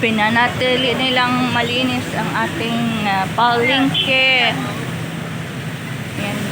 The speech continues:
guys. Thank you, Yorme. Okay, hanggang dito na lang ang aking vlog dito na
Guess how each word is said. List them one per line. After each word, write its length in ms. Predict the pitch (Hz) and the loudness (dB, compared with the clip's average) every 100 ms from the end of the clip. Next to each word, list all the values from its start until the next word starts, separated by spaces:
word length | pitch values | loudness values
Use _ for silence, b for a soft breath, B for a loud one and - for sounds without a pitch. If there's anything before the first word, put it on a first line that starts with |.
| 202 | -2
guys. 640 | 202 208 202 202 202 208 208 - - - - - - - - - - - - - 214 | -2 0 0 0 -2 -4 -4 -6 -6 -6 -6 -6 -8 -8 -8 -8 -8 -8 -6 -4 -2
Thank 320 | 233 247 262 | 0 0 0
you, 160 | 262 247 247 | 2 2 2
Yorme. 800 | 247 240 254 247 220 226 - 220 220 226 - - - - 170 82 82 82 - 82 82 - - - - 82 - - - - - - - - - - - - - - - - - - - - - - - - - - - - - - - - - - - - - - - - - - - - 311 349 | 2 2 2 0 0 -2 -4 -4 -4 -4 -6 -6 -8 -6 -6 -6 -8 -8 -8 -6 -6 -6 -4 -2 -2 0 0 0 0 0 0 -2 -4 -4 -4 -4 -4 -4 -4 -4 -4 -4 -4 -6 -6 -6 -6 -6 -6 -4 -4 -6 -6 -6 -6 -6 -6 -6 -6 -6 -6 -6 -6 -6 -6 -6 -6 -6 -4 -2 -2 0
Okay, 320 | 294 262 269 | -2 0 0
hanggang 400 | 277 277 254 247 | 0 -2 0 -2
dito 280 | 247 254 247 | -2 -2 -2
na 140 | 247 285 | -2 0
lang 320 | 285 247 247 | 2 2 2
ang 200 | 247 214 220 | -2 -2 -2
aking 240 | 240 240 247 | -2 0 2
vlog 340 | 247 220 214 214 208 | 4 4 2 -2 -2
dito 240 | 214 220 | -2 0
na 80 | 214 | 0